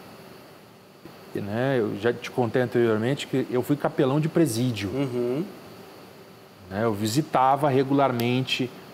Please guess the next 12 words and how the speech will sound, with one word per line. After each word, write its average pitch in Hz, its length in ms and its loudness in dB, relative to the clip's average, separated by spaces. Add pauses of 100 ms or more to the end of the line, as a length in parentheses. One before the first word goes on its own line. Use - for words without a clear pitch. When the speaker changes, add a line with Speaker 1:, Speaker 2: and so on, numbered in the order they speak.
(420)
Speaker 1:
os - 120 -12
presídios 120 520 2
na 120 120 -2
minha 123 160 0
região 117 600 2 (380)
e 120 40 -8
pregava 170 720 4
pros - 220 -6
pe-, 107 380 -4
pros - 160 -6
presos 104 560 -2 (580)
sobre, 127 840 2